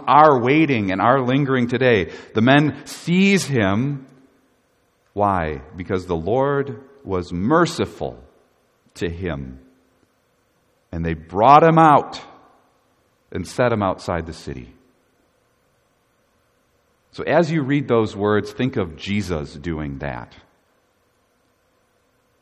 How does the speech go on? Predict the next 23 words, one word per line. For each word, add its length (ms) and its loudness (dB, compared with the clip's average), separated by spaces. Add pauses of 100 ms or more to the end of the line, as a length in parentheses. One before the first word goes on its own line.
Rather 300 0
than 140 -4
thinking 320 -4
of 140 -4
just 260 -4
the, 160 -2
the 100 -6
work 320 -4
of 80 -8
the 160 -6
angels 480 -2
in 120 -4
the 100 -6
story, 420 -2
think 240 -6
of 160 -4
the 80 -4
work 240 -2
of 140 -10
Christ 420 -8
and 140 -4
how 180 0
he 260 -4